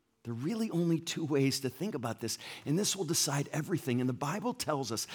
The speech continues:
that when you decide to be your own God, you go your own way, and your life ends up in utter emptiness and judgment. The Bible says the whole of human history is heading somewhere.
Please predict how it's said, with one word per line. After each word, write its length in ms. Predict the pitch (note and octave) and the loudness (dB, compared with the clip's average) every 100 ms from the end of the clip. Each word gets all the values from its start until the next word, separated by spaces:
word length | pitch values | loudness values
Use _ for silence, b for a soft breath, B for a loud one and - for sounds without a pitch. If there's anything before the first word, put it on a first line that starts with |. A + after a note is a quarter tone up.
| B B | B B
that 140 | C3+ | 2
when 120 | C3+ | 2
you 140 | B2+ A3 | 2 0
decide 420 | G3 - E3+ E3+ | 2 2 2 0
to 80 | D#3 | 0
be 120 | E3 | 2
your 200 | D#3 - | 2 2
own 260 | D3 D3 C3 | 2 4 4
God, 300 | C3+ A#2 G#2+ | 2 2 0
you 80 | |
go 200 | C3+ D3+ | 0 2
your 220 | D3 C3 B2+ | 2 2 0
own 320 | C#3+ E3+ E3 | 0 2 2
way, 280 | C#3+ D3+ B2 | 2 4 4
and 100 | B2+ | 2
your 120 | B2+ B2+ | 2 2
life 420 | C#3 E3+ F#3 - | 0 -2 -2 -2
ends 280 | D3+ D3+ C#3+ - | 0 0 0 -4
up 140 | B2+ - B B | -8 -8 B B
in 160 | A2+ B2+ | -2 0
utter 280 | - C#3+ D3+ - | 0 -2 -2 0
emptiness 840 | C#3 C#3+ C#3 G#2+ E2+ - - - - _ _ _ _ _ _ _ _ _ _ _ _ _ _ _ _ _ _ _ - | 0 0 0 -4 -4 -8 -12 -12 -16 _ _ _ _ _ _ _ _ _ _ _ _ _ _ _ _ _ _ _ -6
and 140 | A#2+ | -4
judgment. 720 | G#2 B2+ D3 C3 F#2 C2+ - - _ _ _ _ _ _ _ _ _ | -2 -4 -4 -6 -8 -8 -12 -20 _ _ _ _ _ _ _ _ _
The 80 | - | -10
Bible 360 | A2 G2 C#3+ D#3+ | -6 -4 -2 -2
says 460 | - B2+ G2+ G2 - B B B | 0 0 0 0 -4 B B B
the 80 | |
whole 500 | G#2+ - C3 C3+ D3 | -12 -8 -2 2 2
of 100 | C#3 | 0
human 280 | - C#3+ C#3 | -2 0 0
history 420 | A2+ A2 - G2+ | 0 -4 -4 -4
is 120 | G2+ - | -4 -4
heading 360 | A#2 A2 G2+ | -4 -2 -2
somewhere. 540 | F#2 - D#2 D#2 C#2+ | -2 -6 -8 -10 -12